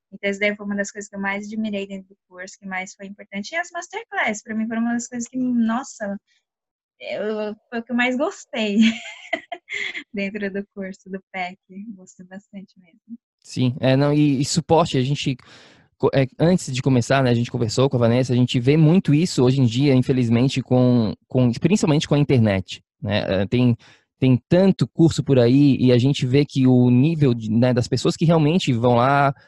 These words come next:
Speaker 2: é, fazem e aplicam e botam em prática é muito pequeno, né? É uma porcentagem muito, muito pequena mesmo.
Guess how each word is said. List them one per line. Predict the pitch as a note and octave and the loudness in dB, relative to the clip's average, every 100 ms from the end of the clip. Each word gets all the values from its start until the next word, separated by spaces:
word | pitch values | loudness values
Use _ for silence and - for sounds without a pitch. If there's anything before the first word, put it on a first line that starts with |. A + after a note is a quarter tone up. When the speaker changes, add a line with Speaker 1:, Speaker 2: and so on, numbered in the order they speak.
| - | -12
Speaker 2:
é, | - G#2 G2+ | -4 -4 -4
fazem | - B2 C#3 C#3 A#2+ B2 A#2+ A#2 | 0 2 4 4 2 2 2 2
e | A#2+ A#2+ A2 | 2 2 0
aplicam | G#2 B2 D3+ C#3+ A#2+ | 0 0 -2 2 2
e | A2+ | 2
botam | A#2+ A#2+ B2+ | 2 2 0
em | G#2+ | -2
prática | A#2 C3+ - C3+ - | -2 -4 -4 -4 0
é | |
muito | B2+ D#3 F#3+ | 2 2 0
pequeno, | - - D#3 D#3+ | -4 -4 -2 2
né? | A#2+ A#2+ A2+ A2+ | 2 2 2 0
É | A2+ | 0
uma | B2 A#2+ | 0 -2
porcentagem | B2 C#3 C#3 D#3 D#3+ | -4 -4 -2 2 4
muito, | D3 F3 F3+ | 4 4 2
muito | E3 - | -2 -2
pequena | C#3+ C#3+ C3+ | -4 0 0
mesmo. | C#3 C3+ | 0 -2